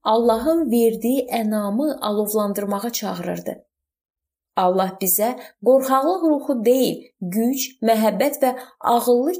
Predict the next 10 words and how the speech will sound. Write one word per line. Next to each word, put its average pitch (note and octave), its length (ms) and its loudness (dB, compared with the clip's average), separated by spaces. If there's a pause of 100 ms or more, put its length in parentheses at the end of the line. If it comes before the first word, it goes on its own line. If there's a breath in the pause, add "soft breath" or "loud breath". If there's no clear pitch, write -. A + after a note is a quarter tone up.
kamallı A3+ 460 0
olmaq G#3+ 560 -2
ruhunu F3 360 -2
vermişdi. F3 680 -4 (420)
Bu G#3+ 80 2
ikinci G3 360 -4
Timotey A3 460 -2
bir A#3+ 120 0
yeddidə G3 500 -4
yazılıb. E3+ 420 -4